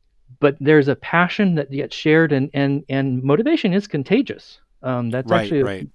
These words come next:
Speaker 1: it is true, <laughs> you know, um,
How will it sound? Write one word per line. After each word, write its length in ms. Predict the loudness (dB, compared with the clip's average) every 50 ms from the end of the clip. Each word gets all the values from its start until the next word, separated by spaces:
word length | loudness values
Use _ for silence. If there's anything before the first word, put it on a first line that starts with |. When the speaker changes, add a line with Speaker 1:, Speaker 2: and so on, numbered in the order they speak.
| -18 -20 -20 _ _ -20 -20 -20 -14 -10
Speaker 1:
it 160 | -8 -4 0
is 280 | 0 2 2 0 -2 -6 _ _ _ -20 -20 -20 -20 -20 _ _ _ _ -8
true, 440 | -2 0 0 2 2 0 -2 -6 -8 _ 0 2 4 6 6 6
<laughs> 360 | 6 2 -4 -16 -18 -8 -2
you 80 | 0 2
know, 260 | 2 2 2 0 -4 _ -16 _ -2
um, 360 | 0 2 4 4 2 0 -2